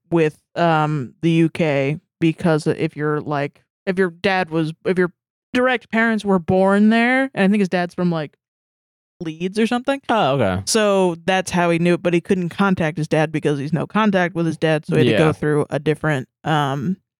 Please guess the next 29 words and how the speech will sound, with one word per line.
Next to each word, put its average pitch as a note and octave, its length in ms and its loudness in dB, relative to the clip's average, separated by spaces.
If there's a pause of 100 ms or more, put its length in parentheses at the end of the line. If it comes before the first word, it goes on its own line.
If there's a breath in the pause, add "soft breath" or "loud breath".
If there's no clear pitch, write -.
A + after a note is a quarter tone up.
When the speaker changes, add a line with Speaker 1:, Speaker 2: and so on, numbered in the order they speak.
(600)
Speaker 1:
uh, D3 600 2
Speaker 2:
I B2 40 -2
didn't F#3+ 140 2
know C#3 160 4
that. - 240 -2
Speaker 1:
like, F3 140 0
a D3 60 0
company D3 640 -2 (200)
that D3 160 -2
would D#3 140 -2
go C3+ 160 2
through D3 220 -6
and C#3 180 -10
find C#3 260 -6
all D3 80 -4
the D#3 80 -8
paperwork C#3 640 -6
and - 80 -12
do C#3 140 0
it C3+ 60 2
Speaker 2:
Yeah. A#2 240 0
Speaker 1:
for F2+ 40 2
him. - 120 0 (360)
Speaker 2:
Weird. G#2+ 300 0 (280)
Speaker 1:
Yeah. C4+ 240 0 (1000 loud breath)
Speaker 2:
That's D#3+ 160 -2
crazy, C#3+ 400 0
man. G2 500 0
Speaker 1:
Yeah. E3+ 200 0